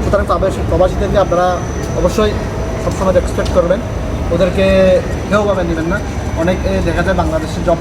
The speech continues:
করে, গভর্নমেন্ট জব করে, ওরা প্রবাসীদেরকে সবসময় হে প্রতিপন্ন করে, কিন্তু জিনিসটা ঠিক না। তারাও এখানে অনেক পরিশ্রম করে টাকাগুলো কামায়, তাদের কামের অবশ্যই দাম আছে।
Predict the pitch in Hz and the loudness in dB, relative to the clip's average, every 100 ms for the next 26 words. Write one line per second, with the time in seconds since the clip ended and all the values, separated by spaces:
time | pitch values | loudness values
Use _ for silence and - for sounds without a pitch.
0 | - 170 175 - 156 160 180 170 170 - | 2 0 0 -2 -2 0 -2 0 -2 0
1 | 175 170 - - 175 180 160 170 175 170 | 0 0 -4 -2 -2 0 0 0 -2 -4
2 | 175 175 175 185 165 202 185 190 180 175 | -4 -4 -4 -2 0 0 -2 -2 -2 0
3 | 160 135 - - - - - 180 190 175 | 0 -2 -2 -4 -4 -4 -2 0 0 0
4 | 147 170 190 196 190 165 135 - - 165 | -2 -2 -2 -2 0 0 -2 -4 -2 0
5 | 190 190 196 190 - 185 170 208 202 214 | 0 0 0 -2 -2 -2 0 -2 0 0
6 | 175 151 151 151 139 131 160 196 196 - | 0 -2 -2 -2 -2 -2 0 0 -2 -4
7 | - - - - 190 190 202 196 - - | -4 -4 -4 -2 0 2 2 0 -2 -6
8 | - - - - 160 180 - 220 214 - | -6 -8 -8 -6 -2 0 0 0 0 -4
9 | - - - - 165 156 143 | -6 -6 -6 -4 -2 -2 -4